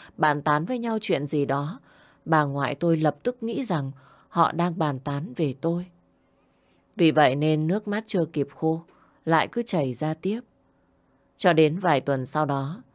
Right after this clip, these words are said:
thái độ của bà ngoại tôi thay đổi. Bà hồ hởi, vui vẻ, không còn ù rũ nặng nề giống như trước. Bà còn ra chợ mua một miếng thịt to về kho trứng,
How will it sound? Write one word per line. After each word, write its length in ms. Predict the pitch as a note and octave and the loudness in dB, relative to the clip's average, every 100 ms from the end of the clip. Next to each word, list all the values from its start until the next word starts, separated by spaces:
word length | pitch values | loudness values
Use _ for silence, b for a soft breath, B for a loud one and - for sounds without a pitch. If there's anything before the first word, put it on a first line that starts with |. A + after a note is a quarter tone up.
| b b b | b b b
thái 160 | E3 F3 | 2 4
độ 220 | F3+ B2+ | 4 2
của 120 | D3+ | 0
bà 180 | C#3 C#3 | 0 0
ngoại 300 | C#3 C#3+ - | 0 -4 -2
tôi 160 | E3 | -2
thay 200 | E3 F#3+ | -2 -2
đổi. 240 | E3 D3+ C3 - _ _ _ _ | -2 -2 -4 -12 _ _ _ _
Bà 100 | D#3+ | -2
hồ 260 | D#3 D#3 D3+ | 2 4 4
hởi, 320 | D3+ D3+ C3 - _ | 2 -2 -2 -10 _
vui 180 | G#3+ A3 | 2 2
vẻ, 300 | F#3 D#3 C3+ b b b b | 4 2 0 b b b b
không 180 | F#3+ E3+ | -2 2
còn 240 | D#3 C3+ | 2 0
ù 220 | - C#3+ | -2 -4
rũ 240 | C3+ F#3 A#3+ | -2 -4 -2
nặng 300 | F#3+ D3+ D#3 | -4 -4 -2
nề 180 | D3 | -2
giống 300 | C3+ D3 D3 | -2 -4 -4
như 140 | G3 E3+ | -4 -4
trước. 260 | F3 G#3 B3+ b b b b b | -4 -6 -8 b b b b b
Bà 160 | D#3+ D#3+ | 2 4
còn 240 | D#3+ D#3 | 4 2
ra 160 | D3+ G#3 | 2 -2
chợ 280 | F#3+ D3+ C#3+ | 2 2 2
mua 160 | F#3+ | 0
một 240 | F3+ C#3+ D3+ | 0 -2 0
miếng 260 | D3+ B3 | -2 -2
thịt 160 | G#3+ D3 - | -6 -6 0
to 260 | F3 F#3 - b b b | 0 -2 -8 b b b
về 240 | D#3 C#3+ | 2 2
kho 240 | C3+ E3 | 0 -2
trứng, 380 | E3+ E3+ D3+ G3+ | 0 -2 -4 -6